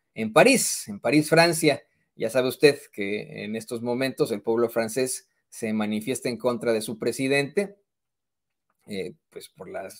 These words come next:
serie de chingaderas en las que ha incurrido, como aumentar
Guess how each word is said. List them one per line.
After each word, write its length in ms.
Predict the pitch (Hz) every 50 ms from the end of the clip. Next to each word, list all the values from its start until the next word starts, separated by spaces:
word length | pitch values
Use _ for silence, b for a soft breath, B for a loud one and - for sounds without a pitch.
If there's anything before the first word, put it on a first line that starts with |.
| _ _ _ _
serie 220 | - 117 117 120
de 120 | 113 107
chingaderas 680 | 107 - 113 110 107 104 104 104 113 120 123 120 117 -
en 80 | 113 107
las 160 | 101 98 -
que 140 | - 127 120
ha 40 |
incurrido, 640 | 123 123 117 - 135 127 127 143 139 139 147 151 151
como 420 | - 120 107 107 107 101 - b b b b b b _
aumentar 560 | - 107 110 110 110 110 110 120 131 131 123